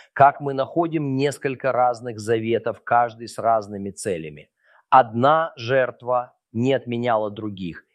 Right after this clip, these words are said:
и ни один Новый Завет, заключённый Богом с Израилем, не отменяет других. Мы рассмотрели большинство этих жертвоприношений в книге Левит и не будем повторять их снова.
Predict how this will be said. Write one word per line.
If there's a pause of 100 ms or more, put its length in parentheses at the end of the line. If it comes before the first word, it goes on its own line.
(100)
и
ни
один (100)
Новый
Завет, (680)
заключённый
Богом
с
Израилем,
не
отменяет
других. (600)
Мы
рассмотрели
большинство
этих
жертвоприношений
в
книге
Левит
и
не
будем
повторять
их
снова.